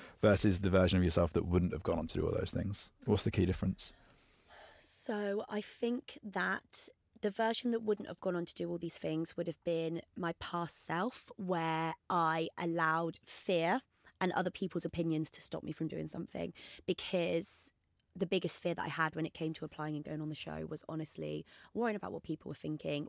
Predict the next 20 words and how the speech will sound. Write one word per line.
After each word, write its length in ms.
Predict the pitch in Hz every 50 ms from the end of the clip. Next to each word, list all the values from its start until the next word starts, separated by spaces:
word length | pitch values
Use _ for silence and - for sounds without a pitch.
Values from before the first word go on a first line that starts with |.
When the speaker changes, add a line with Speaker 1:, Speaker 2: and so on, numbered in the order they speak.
| -
Speaker 2:
worrying 340 | 165 180 175 165 170 156 156 156
that 100 | - -
I 20 |
was 120 | 156 -
gonna 160 | - 156 147 -
fail 520 | - - 147 147 143 147 156 156 151 -
and 140 | - 160 160
worrying 300 | 160 156 147 151 151 151
that 80 | - -
I 20 | -
was 120 | 147 -
gonna 200 | - - 147 - -
embarrass 480 | 160 - - 143 143 151 143 - -
myself 440 | 147 147 151 - - 160 156 151 -
and 120 | - 160 -
go 120 | 165 156
out 140 | 143 - -
first 360 | - - 160 160 165 - -
and 100 | 160 156
whatnot. 400 | 165 - - 180 170 180 208 -